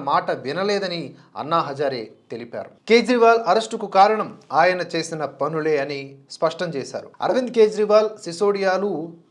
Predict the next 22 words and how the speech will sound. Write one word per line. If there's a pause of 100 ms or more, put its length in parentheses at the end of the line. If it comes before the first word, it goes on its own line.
(140)
తనతో
పాటు
ఉన్నప్పుడు (140)
దేశ (120)
సంక్షేమానికి (400)
ఎలా (100)
ముందుండాలో (520)
ఎప్పుడూ
వారికి (320)
చెప్తూ (120)
ఉండేవాడినని (240)
తెలిపారు. (420)
ఢిల్లీ (140)
నూతన (100)
మద్యం
పాలసీ (140)
అంశంపై (520)
కేజ్రీవాల్కు (500)
రెండుసార్లు (100)
లేఖలు
రాశారని, (360)
కానీ